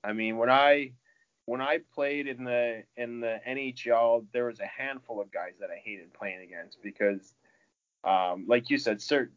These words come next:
certain guys seem to have your number, but,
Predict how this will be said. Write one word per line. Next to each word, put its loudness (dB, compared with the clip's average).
certain 2
guys 10
seem -8
to -2
have 0
your -10
number, -10
but, 10